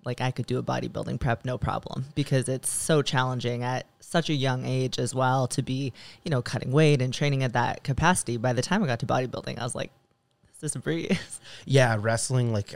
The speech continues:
Speaker 2: I know from my little bit of experience, is more tiring than probably any other sport that I did, and the conditioning you need to have is incredible, and you need to balance, like, power with speed, with strength,
Speaker 1: Oh,
Speaker 2: with
Speaker 1: yeah.
Speaker 2: stamina, like, it's,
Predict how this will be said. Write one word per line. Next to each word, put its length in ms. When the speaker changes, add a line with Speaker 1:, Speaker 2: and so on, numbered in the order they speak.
Speaker 2:
I 140
know 120
from 200
my 120
little 260
bit 120
of 100
experience, 640
is 140
more 220
tiring 440
than 100
probably 440
any 260
other 140
sport 400
that 120
I 80
did, 320
and 120
the 60
conditioning 580
you 60
need 180
to 60
have 320
is 160
incredible, 800
and 180
you 80
need 180
to 60
balance, 420
like, 160
power 460
with 180
speed, 500
with 180
strength, 640
Speaker 1:
Oh, 40
Speaker 2:
with 160
Speaker 1:
yeah. 80
Speaker 2:
stamina, 640
like, 180
it's, 160